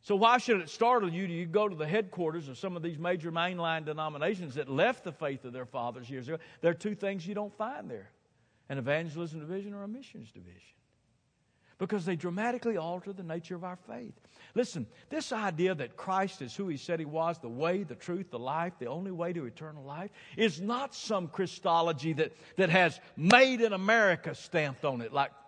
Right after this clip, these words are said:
a lot of this world would have people believe. It's a Christology that has "Made in Heaven" stamped on it.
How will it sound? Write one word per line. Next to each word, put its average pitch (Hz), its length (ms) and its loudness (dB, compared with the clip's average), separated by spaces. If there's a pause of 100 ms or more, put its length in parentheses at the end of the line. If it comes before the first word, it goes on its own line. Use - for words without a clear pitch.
a 147 60 0
lot 165 200 2
of 147 40 -10
this 139 180 -8
world 156 260 -4
would 120 120 -8
have 127 200 -8
people 123 240 -6
believe. 139 520 -10 (960)
It's 233 220 -2
a 151 60 -6
Christology 160 720 -2
that 120 160 -8
has 131 200 -6
"Made 156 280 -2
in 117 160 -6 (180)
Heaven" 120 540 0
stamped - 500 -14
on 90 80 -16
it. - 40 -20